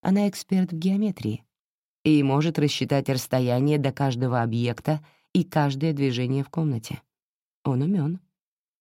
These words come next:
но интеллектом даже близко до нее не дотягивается. Однако в силу своего нарциссизма не видит этого факта в упор.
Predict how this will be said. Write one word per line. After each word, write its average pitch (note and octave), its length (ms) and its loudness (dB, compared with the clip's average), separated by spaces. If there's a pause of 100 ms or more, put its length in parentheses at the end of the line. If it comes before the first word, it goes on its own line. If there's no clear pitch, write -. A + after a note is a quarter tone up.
но D3 280 4
интеллектом C3 680 0
даже C3 240 0
близко C3 540 -2
до A2 80 2
нее G#2 240 2
не A2 120 2
дотягивается. G2+ 840 -4 (680)
Однако A3 360 0
в G3+ 60 -2
силу G3+ 240 0
своего F3+ 500 2
нарциссизма E3 880 0
не F3+ 220 2
видит A3 380 0
этого B2 300 -2
факта B2+ 440 -4
в B2 80 -4
упор. C#3 380 -6